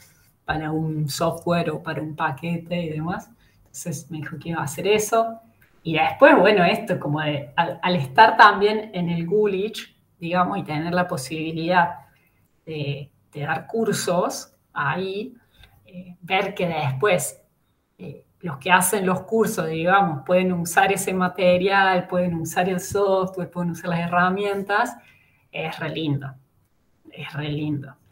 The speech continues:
Y que a los cursos se anote gente de todos lados y qué sé yo, eh, bueno, es re lindo. O sea, es como una sinergia, digamos, entre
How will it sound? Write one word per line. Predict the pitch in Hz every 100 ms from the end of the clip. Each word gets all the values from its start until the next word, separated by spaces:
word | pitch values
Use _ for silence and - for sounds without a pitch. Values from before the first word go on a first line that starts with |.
| _ _ _
Y | 165
que | 165
a |
los | 160 160
cursos | 185 180 160
se | 175
anote | 160 170 -
gente | 185 180 185
de | 175
todos | 147 175 180 175
lados | 185 185 180 180 180 175 175
y | 160 147
qué | -
sé | -
yo, | 180 180 180 196
eh, | 160 143 - _ _ - - - _
bueno, | - 180
es | -
re | 175
lindo. | 190 165 -
O |
sea, | - 202
es |
como | - 214
una | 214 226
sinergia, | 226 214 185 202 214 214 240 226
digamos, | 185 180 190 202 214
entre | 175 - 160 151